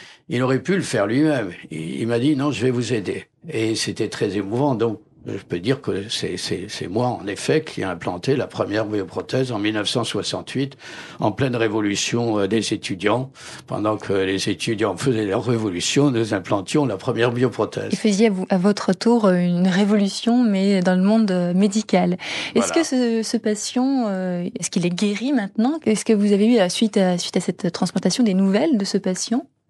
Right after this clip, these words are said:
Speaker 1: Euh, ces patients, on les suit, on les suivait, euh, très, très soigneusement, comme des enfants, en fait.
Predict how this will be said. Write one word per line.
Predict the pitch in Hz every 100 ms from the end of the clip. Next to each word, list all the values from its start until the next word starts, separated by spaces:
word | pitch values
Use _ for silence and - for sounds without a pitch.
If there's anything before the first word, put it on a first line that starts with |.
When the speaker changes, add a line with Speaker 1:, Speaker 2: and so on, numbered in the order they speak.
| -
Speaker 1:
Euh, | 147 117 104 127
ces | - 117
patients, | 120 107 - 143 131 110
on | 120
les | 113 107
suit, | - 139 139 87 98
on | 113
les | 104
suivait, | 87 - 101 117 107 85
euh, | 95
très, | - - 98
très | - 95
soigneusement, | - 98 87 107 110 143 127 98 -
comme | 92
des | 90 92
enfants, | 117 110 - 143 107 87
en | 113 107
fait. | - 107 -